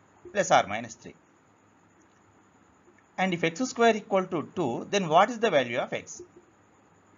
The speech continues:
So if we take square root on both sides, then square root of x square is equal to square root of two. That means, uh, in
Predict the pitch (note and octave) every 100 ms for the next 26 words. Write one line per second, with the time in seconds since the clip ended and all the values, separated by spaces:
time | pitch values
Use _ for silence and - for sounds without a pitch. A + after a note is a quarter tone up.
0 | _ _ _ _ _ _ _ - - -
1 | A3 G3 G3 A3 G#3+ G#3 - - - -
2 | - - G3+ G3+ G3 F#3+ F3+ C3+ C#3 G3+
3 | D3 B2+ - - _ _ _ _ _ _
4 | _ _ _ _ _ _ _ _ _ -
5 | E3 E3+ - F#3+ G3+ G#3+ G#3+ G#3 F#3+ E3+
6 | F#3 - D#3 D#3 A#2+ - - D3 D#3 D#3+
7 | D#3 D3+ D#4+ - _ _ _ - - F3
8 | E3 C#3+ G3 G#3+ - B2+ - _ _ _
9 | _ _ _ - F4 _ _ _ _ _
10 | _ _ _ _ - F3 F#3 G#3 F3+ F3
11 | - _ _ _ _ _ _ - D#3+ E3
12 | D#3+ - _ _ _ - E3+ F3 E3+